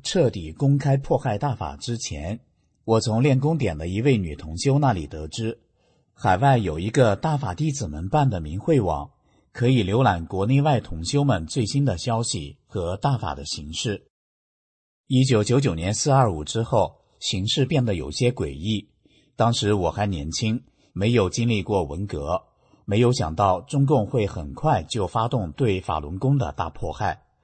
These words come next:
记得练功点的一个年长的同修说，共产党肯定不会对这事，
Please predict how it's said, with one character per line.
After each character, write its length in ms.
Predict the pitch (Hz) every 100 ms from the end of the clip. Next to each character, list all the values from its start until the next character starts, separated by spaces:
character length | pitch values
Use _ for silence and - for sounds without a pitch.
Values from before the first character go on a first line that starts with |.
| _ _ _ _
记 160 | 131
得 180 | 104 101
练 200 | 120 123
功 160 | 127 143
点 200 | 120 73
的 120 | 80
一 100 | 101
个 200 | 107 104
年 260 | 87 92 139
长 200 | 80 71
的 100 | 78
同 220 | - 76
修 220 | - 95
说， 320 | - 92 92 _ _ _ _ _ _
共 160 | 131
产 180 | 120 113
党 300 | 113 82 82
肯 220 | - 90 78
定 180 | 147
不 140 | 123 98
会 180 | 143 120
对 200 | 131 -
这 200 | 127 95
事， 360 | - 113 80